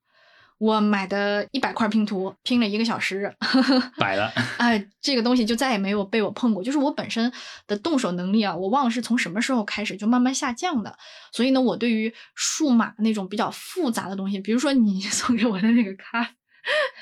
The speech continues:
Speaker 1: <laughs> 做咖啡的那个。
Speaker 2: 那个不是很简单吗？你拆出来，第一步打开包装，第二步擦擦灰，第三步把咖啡豆倒进去，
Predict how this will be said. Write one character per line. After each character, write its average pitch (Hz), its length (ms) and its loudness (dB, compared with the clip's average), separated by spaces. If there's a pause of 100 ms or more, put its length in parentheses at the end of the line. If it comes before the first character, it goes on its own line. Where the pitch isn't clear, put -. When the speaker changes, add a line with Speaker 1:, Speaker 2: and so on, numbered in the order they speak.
(360)
Speaker 1:
<laughs> 539 800 -4
做 262 140 -4
咖 269 180 -6
啡 277 180 -6
的 247 120 -2
那 226 120 -2
个。 202 80 2
Speaker 2:
那 233 80 6
个 226 80 6
不 180 120 2
是 233 80 4
很 131 420 2
简 185 240 2
单 131 160 2
吗？ 151 80 4
你 135 180 4
拆 170 400 2
出 147 200 -2
来， 113 200 0
第 170 200 -2
一 170 80 2
步 156 180 2
打 101 240 -4
开 127 220 0
包 131 200 2
装， 131 320 2 (360)
第 156 140 2
二 165 200 2
步 135 300 2
擦 131 160 -2
擦 127 180 -2
灰， 123 240 2
第 135 160 0
三 127 180 2
步 127 80 2
把 110 160 -2
咖 117 200 -4
啡 120 120 0
豆 123 140 0
倒 123 240 -2
进 120 160 2
去， 113 220 -4